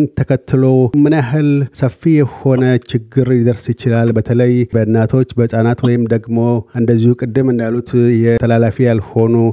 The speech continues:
ግን ጽኑ ህመምተኛ የሆኑ ሰዎች ላይ የሚያሳድሩት ችግሮች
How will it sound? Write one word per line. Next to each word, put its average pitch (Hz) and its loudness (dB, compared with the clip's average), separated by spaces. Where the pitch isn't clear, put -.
ግን 120 0
ጽኑ 127 0
ህመምተኛ 117 2
የሆኑ 113 0
ሰዎች 110 -2
ላይ 117 -2
የሚያሳድሩት 139 0
ችግሮች 123 -2